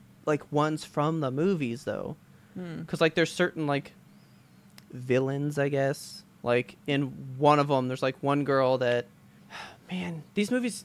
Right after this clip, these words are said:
Speaker 1: you would, oh, these movies, man. <laughs> Purge night is approaching, and this girl was five finger discounting at this store.
Speaker 2: Okay.
Speaker 1: And the guy catches her and gets her in trouble, and she's like,
Speaker 2: It's Purge night.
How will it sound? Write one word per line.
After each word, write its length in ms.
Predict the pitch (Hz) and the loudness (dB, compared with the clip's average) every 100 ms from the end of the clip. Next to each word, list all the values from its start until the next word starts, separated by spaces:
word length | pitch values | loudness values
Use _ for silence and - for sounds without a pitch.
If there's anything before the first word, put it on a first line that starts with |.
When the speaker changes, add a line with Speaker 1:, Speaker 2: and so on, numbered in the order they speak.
| - | -12
Speaker 1:
you 180 | 147 160 | -8 -4
would, 260 | 196 175 151 - - 175 | -2 -2 -6 -16 -12 -6
oh, 180 | 165 151 | -4 -4
these 160 | 139 139 | -6 -2
movies, 340 | 143 127 - | -2 -2 -6
man. 240 | 139 139 - - - - - - - | -6 -6 -8 -20 -20 -20 -20 -14 -8
<laughs> 60 | 294 - 269 - - - - - - - | -8 -6 -10 -10 -18 -20 -20 -20 -20 -20
Purge 320 | - 180 185 180 | 2 4 4 2
night 220 | 165 160 | 2 2
is 100 | 151 | 0
approaching, 720 | 139 156 139 139 123 117 117 - - | -2 2 2 0 -6 -6 -8 -14 -6
and 180 | 127 120 | -4 -4
this 140 | - | -6
girl 640 | - 139 139 135 131 131 - - - | -2 2 4 6 4 2 -4 -20 -4
was 720 | 131 123 120 120 120 123 - - | 2 4 4 2 0 -4 -10 -18
five 360 | - 135 131 | 2 4 4
finger 280 | - 143 135 | 2 -2 0
discounting 720 | 135 131 - 131 120 120 117 - | 0 -2 0 -2 0 -2 -4 -4
at 240 | 123 120 | -6 -4
this 140 | 120 120 | -4 -6
store. 500 | - 131 113 - - - - - - | -2 -2 -2 -6 -12 -18 -20 -20 -4
Speaker 2:
Okay. 140 | 185 170 | 2 4
Speaker 1:
And 80 | 139 | 4
the 60 | |
guy 260 | 143 139 139 | 6 6 6
catches 420 | - 170 - 143 | 6 6 4 0
her 320 | 131 127 131 - | 2 2 -2 -2
and 140 | 139 | -2
gets 220 | 135 131 139 | 0 0 0
her 80 | |
in 200 | - 135 | 0 -2
trouble, 460 | - 165 156 123 117 | 4 6 6 4 -2
and 140 | 117 | -4
she's 180 | - 139 | -6 0
like, 180 | 123 120 | 2 2
Speaker 2:
It's 100 | 202 | -2
Purge 380 | - 453 392 208 | -2 0 0 0
night. 300 | 151 135 | -2 -2